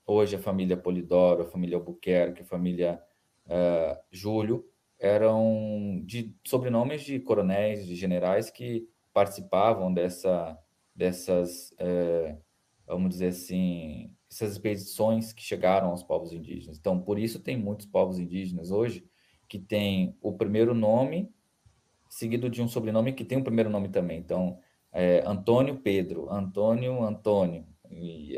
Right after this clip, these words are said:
Antônio Albuquerque, né? Toné-, Taunay, enfim, e por aí vai.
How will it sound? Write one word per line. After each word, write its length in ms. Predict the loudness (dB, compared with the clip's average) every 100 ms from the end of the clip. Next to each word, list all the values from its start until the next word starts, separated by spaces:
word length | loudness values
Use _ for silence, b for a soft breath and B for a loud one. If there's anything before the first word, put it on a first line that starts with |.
| -4
Antônio 440 | 0 -2 0 -2 -2
Albuquerque, 680 | -6 4 6 8 4 -6
né? 300 | -6 -4 -4 -10 _ _
Toné-, 380 | 0 2 2 2
Taunay, 800 | 2 2 4 4 2 0 -6 -14
enfim, 520 | -8 -8 -6 -6 -6 -10 _ _ -18
e 100 | -6
por 200 | 0 2
aí 120 | 2
vai. 300 | -2 -2